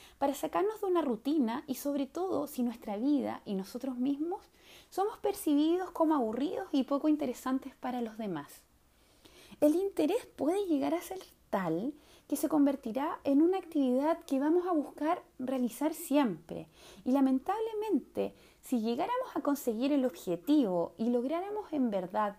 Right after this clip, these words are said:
conocer a esta persona en profundidad y conseguir que nos diera la atención que nosotros queremos, con bastante probabilidad nos terminaríamos desencantando de esta persona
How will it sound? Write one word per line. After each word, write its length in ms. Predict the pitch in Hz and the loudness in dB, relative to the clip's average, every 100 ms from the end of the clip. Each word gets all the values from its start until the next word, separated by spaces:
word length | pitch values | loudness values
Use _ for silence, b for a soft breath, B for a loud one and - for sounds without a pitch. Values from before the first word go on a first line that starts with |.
| B B B | B B B
conocer 420 | - 226 214 311 349 | -6 -4 -2 0 -2
a 40 | |
esta 220 | 349 339 | -2 -4
persona 360 | 285 247 285 294 | -4 -2 2 2
en 80 | 294 | 2
profundidad 680 | 262 - 247 226 220 262 262 | -2 -2 -2 0 -2 -2 -4
y 120 | 185 | -8
conseguir 1000 | 185 185 180 180 - - 156 254 311 214 B B B B | -6 -4 -4 -6 -10 -8 -4 0 0 -2 B B B B
que 120 | 240 | 0
nos 160 | 240 | 2
diera 260 | 247 254 339 | 2 2 2
la 120 | 349 | 0
atención 600 | 285 202 196 - 269 262 - | -2 -4 -4 -4 -2 -2 -4
que 100 | 185 | -8
nosotros 460 | 180 - 240 294 | -6 -4 -4 -4
queremos, 600 | - 359 190 180 240 - _ B B B B | -4 -2 0 -2 -4 -10 _ B B B B
con 140 | 294 311 | 6 8
bastante 420 | - 370 440 494 494 | 4 -2 2 4 4
probabilidad 840 | 330 302 285 254 208 196 233 330 339 | 4 2 4 2 0 0 -2 -2 -2
nos 180 | 269 - | -4 -2
terminaríamos 760 | 294 285 269 262 294 330 330 | 2 4 2 0 0 2 0
desencantando 840 | - - 254 214 202 196 247 294 | -2 -6 -6 -4 -6 -2 0 0
de 60 | 330 | -2
esta 320 | 320 311 302 302 | -6 -4 -4 -4
persona 480 | 220 - 285 370 | -8 -6 -4 -4